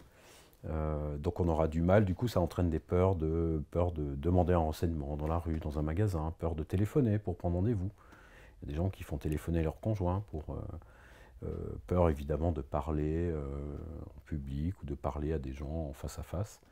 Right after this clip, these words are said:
tout simplement. Donc, il y aura toujours une mise en retrait, euh, euh, une, comment dire, une, une minimisation de ce qu'on est. On ne parlera pas de soi, on sera plutôt dans l'écoute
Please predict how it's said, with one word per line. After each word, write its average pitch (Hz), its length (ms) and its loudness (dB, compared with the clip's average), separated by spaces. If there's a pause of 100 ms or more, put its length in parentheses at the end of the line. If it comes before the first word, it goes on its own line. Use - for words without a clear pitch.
(420)
tout - 140 -10
simplement. 76 500 -2
Donc, 95 220 -2 (420)
il - 40 -2
y - 20 4
aura 87 140 6
toujours 98 240 2
une 87 120 6
mise 87 200 4
en 85 80 2
retrait, 90 360 -2
euh, 82 480 0 (720)
euh, - 20 -8 (880)
une, 76 460 -4
comment 85 220 2
dire, 78 280 0
une, 69 240 -4
une 80 140 0
minimisation 113 760 6
de 104 80 2
ce - 80 -6
qu'on 92 220 4
est. 85 220 2 (240)
On 80 100 -4
ne 80 40 -2
parlera 87 400 6
pas 117 100 6
de - 60 -4
soi, 92 180 2
on 90 80 4
sera - 180 -6
plutôt 113 260 0
dans 113 120 6
l'écoute 107 560 0